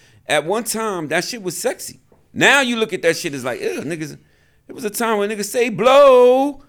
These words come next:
blow, and more blow, and more blow.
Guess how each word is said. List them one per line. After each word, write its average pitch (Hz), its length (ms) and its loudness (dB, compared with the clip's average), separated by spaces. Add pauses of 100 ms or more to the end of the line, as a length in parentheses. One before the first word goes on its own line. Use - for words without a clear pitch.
(320)
blow, 254 680 2 (280)
and 262 240 2
more 208 360 2
blow, 131 380 -2 (220)
and 240 240 -4
more 220 360 -6
blow. 123 280 -12